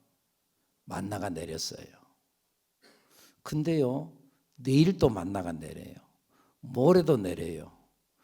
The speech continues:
그럼 나흘째 만나가 내릴까요, 안 내릴까요? 와, 여러분들은 믿음이 있어. 그러니까 오늘 또 내리고, 내일도 내리고, 일주일 동안 내리고, 한 달 동안 내-, 내렸어요.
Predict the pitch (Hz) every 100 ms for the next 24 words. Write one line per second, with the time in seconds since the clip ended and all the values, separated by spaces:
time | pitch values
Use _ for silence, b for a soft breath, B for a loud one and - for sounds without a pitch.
0 | _ 131 87 - 98 120 - 123 87 82
1 | 92 98 90 82 80 87 - 107 80 85
2 | 85 85 - 127 131 95 87 _ _ _
3 | _ _ _ _ _ _ _ _ _ _
4 | - - - - - - 220 202 - 123
5 | 117 151 127 110 - - - 85 85 113
6 | _ _ - _ _ _ _ _ _ _
7 | _ _ _ _ B B B B - 269
8 | 302 220 127 160 226 240 214 202 202 185
9 | 196 156 165 240 208 175 175 185 196 185
10 | 185 - 147 196 269 254 262 214 190 170
11 | 180 185 185 185 - - 320 - - 330
12 | 294 262 233 214 220 220 147